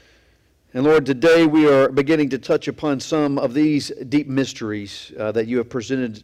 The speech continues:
to us in Scripture. And Father, we know we can understand none of the things you have given us, and, uh, this most of all, without your Holy Spirit to guide us.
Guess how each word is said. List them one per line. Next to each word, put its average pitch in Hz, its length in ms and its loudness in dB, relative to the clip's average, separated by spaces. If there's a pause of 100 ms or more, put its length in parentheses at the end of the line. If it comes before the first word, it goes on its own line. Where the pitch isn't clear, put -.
to 156 220 -2
us 104 320 -8
in 107 100 -16
Scripture. - 560 -12 (1600)
And 104 100 -20
Father, 120 340 -2
we 117 320 -2 (380)
know 135 180 0
we 139 120 0
can 131 160 -4
understand 127 680 -4
none 139 140 0
of 131 60 -2
the 127 80 -2
things 127 280 -6
you 131 60 -4
have 110 160 -4
given 120 260 -2
us, 113 340 -10
and, 113 540 -10 (120)
uh, 143 200 -20
this 127 360 -6
most 127 320 -4
of 117 100 -6
all, 117 400 0 (560)
without 135 240 2
your 139 140 2
Holy 143 240 0
Spirit 127 400 -2
to 117 60 -12
guide 104 300 -4
us. - 360 -16